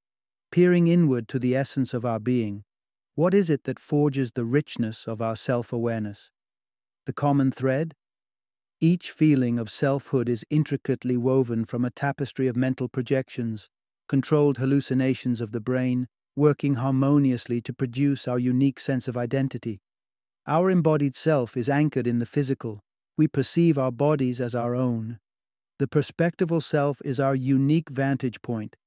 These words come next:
the cornerstone of every personal reality. Our volitional selfhood embraces the conviction in our free will, lending us agency over our actions. The narrative self is our intimate memoir,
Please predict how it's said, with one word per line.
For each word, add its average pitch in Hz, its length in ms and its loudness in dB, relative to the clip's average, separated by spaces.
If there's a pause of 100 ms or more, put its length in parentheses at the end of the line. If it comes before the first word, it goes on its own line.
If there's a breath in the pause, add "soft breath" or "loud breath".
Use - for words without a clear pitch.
(200)
the 139 80 0
cornerstone 151 840 0
of 117 140 -2 (120)
every 165 340 2
personal 147 500 -2
reality. 131 640 -4 (800)
Our 156 160 4
volitional 160 600 2
selfhood 151 600 2
embraces 143 680 0
the 135 120 0
conviction 147 600 0
in 143 120 2
our 135 140 0
free 151 260 0
will, 135 440 0 (280)
lending 147 360 4
us 143 240 0
agency 143 760 2
over 139 300 2
our 123 180 0
actions. 127 720 -6 (560)
The 143 80 4
narrative 143 640 2
self 123 480 -4
is 131 180 -2
our 131 180 -2 (140)
intimate 151 500 0
memoir, 123 640 0